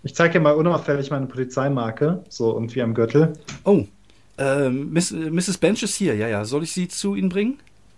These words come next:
Speaker 1: Hm, wie ist hier von der Lautstärke her? Kann man sich so unterhalten, dass man sich gut versteht und dass man aber auch jetzt nicht irgendwie überall gehört wird?
Speaker 2: Ja, ist schwierig,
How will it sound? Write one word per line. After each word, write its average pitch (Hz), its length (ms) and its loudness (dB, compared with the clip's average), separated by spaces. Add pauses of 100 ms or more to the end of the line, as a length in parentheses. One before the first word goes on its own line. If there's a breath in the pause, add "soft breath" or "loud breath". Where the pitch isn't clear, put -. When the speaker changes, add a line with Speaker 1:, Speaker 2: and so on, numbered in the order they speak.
(1300 loud breath)
Speaker 1:
Hm, 156 800 8
wie 151 220 10
ist 151 200 4
hier 170 140 8
von 170 140 4
der 147 80 8
Lautstärke 190 540 4
her? 196 200 6
Kann 185 180 -2
man 165 120 2
sich 151 340 -4
so 151 180 0
unterhalten, 160 600 4
dass 143 220 0
man 135 140 0
sich 127 180 -8
gut 151 140 -2
versteht 170 420 4
und 143 120 2
dass 147 160 4
man 156 160 4
aber 143 240 4
auch 147 220 2
jetzt 143 160 -4
nicht 143 160 -2
irgendwie 139 240 0
überall 123 220 2
gehört 131 420 2
wird? 208 300 -2
Speaker 2:
Ja, 110 360 4
ist - 120 -2
schwierig, 101 500 -2